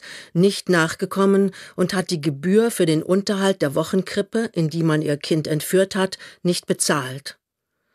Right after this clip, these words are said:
Drei Monate nach Haftbeginn wird ihr Kind ohne ihre Einwilligung zur Adoption weggegeben.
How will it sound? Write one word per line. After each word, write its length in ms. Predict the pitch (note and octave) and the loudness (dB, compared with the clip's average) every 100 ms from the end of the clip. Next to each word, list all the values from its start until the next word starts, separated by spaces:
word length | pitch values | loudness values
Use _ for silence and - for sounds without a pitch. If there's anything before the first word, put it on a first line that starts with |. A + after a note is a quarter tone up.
| _ - _ | _ -20 _
Drei 240 | - F#3+ A3+ | 0 4 6
Monate 500 | A3+ A3 A3 G#3+ G3 | 6 6 4 4 2
nach 220 | F3+ - | 2 2
Haftbeginn 580 | F3 - - D#3+ G3 F#3+ | -2 0 0 2 4 4
wird 180 | F3+ F3 | 2 2
ihr 100 | E3+ | -2
Kind 420 | - F#3 F3+ - | 0 0 0 2
ohne 220 | F#3 G#3 | 4 4
ihre 320 | G#3+ F#3 F3+ | 4 2 0
Einwilligung 880 | D#3+ D#3+ E3+ F3+ F3 F3 E3+ F3 F3 - - - | 0 2 2 2 2 4 4 2 0 -6 -20 -20
zur 260 | - - F3 | -6 0 0
Adoption 580 | D#3+ F3 - - D#3 C#3+ | 0 -2 -2 0 2 2
weggegeben. 760 | C#3 - B2+ C#3+ C3+ C#3 C#3 | -2 -6 -6 -4 -4 -6 -10